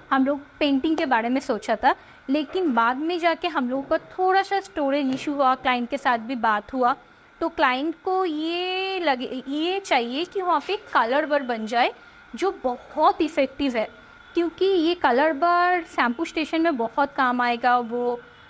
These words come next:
आ, color use करने के time में। तो इस, यहाँ से color लेना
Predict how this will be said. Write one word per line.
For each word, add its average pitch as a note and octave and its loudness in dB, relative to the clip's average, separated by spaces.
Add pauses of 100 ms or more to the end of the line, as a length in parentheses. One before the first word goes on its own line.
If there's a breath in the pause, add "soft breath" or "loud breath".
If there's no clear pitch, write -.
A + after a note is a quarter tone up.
(140)
आ, A#3 2 (1000)
color C4 4
use E4 -2
करने C4+ 2
के C#4+ 0
time B3 0
में। C4 -2
तो - -4 (120)
इस, D#4 -2 (120)
यहाँ C4+ -2
से G4 -2
color C#4+ 2
लेना D4 2